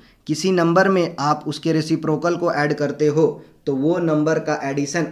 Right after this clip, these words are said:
always greater than equal to two होता है। कब? जब वो नंबर आप greater than zero ले रहे हो। और इक्वालिटी ये जो बात कर रहा हूँ, वो तभी आएगा जब वो नंबर वन के बराबर होगा। ये क्या बोल दिए सर? तो चलिए एग्जांपल से देख लेते हैं,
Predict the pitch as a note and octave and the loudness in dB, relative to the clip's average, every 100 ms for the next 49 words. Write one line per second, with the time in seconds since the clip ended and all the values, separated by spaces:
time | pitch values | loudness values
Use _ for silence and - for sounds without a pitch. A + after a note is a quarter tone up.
0 | C3 C3 C3+ C3 B2 B2 A#2+ A#2 A#2+ A#2 | -6 -4 -2 -4 -4 -6 -6 -4 -4 -4
1 | A2+ A2 A2 A2+ G#2+ G2 F2 F#2 - D#3+ | -6 -6 -6 -4 -4 -6 -12 -12 0 2
2 | D#3 A#2+ - - B2 B2 C#3 C3 B2+ B2 | 2 -2 -16 -10 -6 -2 0 2 0 2
3 | C3+ C3 - - - A2 A2+ A#2 A#2 A2+ | 0 -2 -8 -20 -12 -8 -4 -4 -4 -4
4 | D3 B2+ A2 A2 G#2 G2+ F#2+ F2 F#2 _ | -4 -2 -4 -2 -2 -4 -8 -12 -18 _
5 | _ _ _ _ _ A2+ A#2+ A#2 B2 C3 | _ _ _ _ _ -4 -4 -2 -2 0
6 | C3 E3 D#3 C#3+ C3 C3 - E3 E3 E3+ | 0 2 2 2 0 -2 -2 -2 0 0
7 | G#3 B3 - - _ A#2 - C3 D#3+ F3 | 0 -2 -8 -20 _ -14 -6 -4 0 2
8 | C#3+ C3 C3 B2 C3 B2+ B2+ F#3+ G#3+ - | 0 -2 -2 -2 0 0 0 0 -4 -8
9 | - G2+ G#2 G#2+ F#2+ F2+ F#2+ F#2 G2 - | -12 -10 -8 -10 -10 -12 -12 -14 -16 -20
10 | _ - _ B2 C3 C3 C3+ C3 C#3 C3+ | _ -20 _ -8 -6 -4 -4 -2 -2 0
11 | C#3 C3+ C3+ - B2+ - G#2 A#2+ A2 G#2+ | -2 -4 -8 -8 -12 -8 -6 -4 -4 -6
12 | A2 C#3 D3 D3 D3 C#3+ C#3 C#3+ | -8 -8 -8 -8 -8 -10 -10 -16